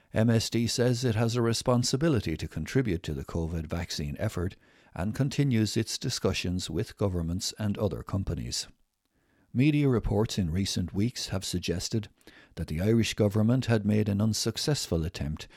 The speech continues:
to convince M S D, known as Merck in the U S A, to manufacture vaccines in Carlow to boost supply,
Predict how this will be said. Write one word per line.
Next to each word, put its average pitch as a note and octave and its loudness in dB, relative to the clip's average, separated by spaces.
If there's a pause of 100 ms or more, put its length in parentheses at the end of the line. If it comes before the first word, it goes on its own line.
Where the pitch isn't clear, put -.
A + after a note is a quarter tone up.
(160)
to - -10
convince G2 0
M G2 -2
S D#2+ -2
D, G2+ -2 (260)
known F2+ 0
as E2 -4
Merck G#2 0
in G2 -6
the E2 -6
U F2+ 0
S E2 -2
A, G#2+ 2 (400)
to G#2+ -2
manufacture C#3 2
vaccines G#2 2
in G2+ 0
Carlow F#2 0
to E2+ -4
boost E2+ -2
supply, F2+ 0